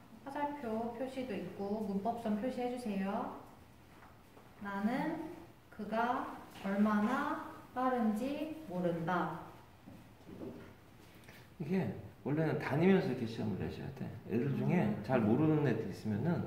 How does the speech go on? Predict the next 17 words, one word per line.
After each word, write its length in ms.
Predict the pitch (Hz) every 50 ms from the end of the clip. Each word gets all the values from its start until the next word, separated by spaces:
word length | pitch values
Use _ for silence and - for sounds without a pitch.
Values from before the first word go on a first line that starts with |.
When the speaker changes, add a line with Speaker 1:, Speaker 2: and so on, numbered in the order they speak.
| - -
Speaker 1:
네. 160 | 214 190 196 - - - - -
Speaker 2:
가서 380 | - 110 113 127 123 110 - -
조금 180 | - 170 180
조금씩 220 | 165 170 - - -
알려주면서 880 | - 101 113 139 147 - - 127 110 101 101 - 135 160 160 107 - -
Speaker 1:
네. 220 | 208 208 196 190 185 - - - - - - - - - - - - -
Speaker 2:
그래서 340 | - 113 107 117 104 90 87 - - - - - - - - - - -
따라오게 460 | 156 170 202 202 196 185 160 151 147
해야 80 | 135 113
되는데 260 | 113 113 110 113 110
가만히 440 | - - 151 165 170 170 170 156 113
여기서만 380 | 110 113 113 131 135 135 120
되면은 480 | 113 113 113 117 131 156 160 127 95 85 - - - - - - - - - - -
멍하니 840 | - 107 120 131 135 147 147 147 139 135 127 117 107 98 87 80 80 - - - - - - - - - - - - -
쓰지도 240 | 190 196 196 190
못하고 600 | 190 160 143 - - 127 107 107 98 95 92 95 98
Speaker 1:
음, 200 | 98 98 - -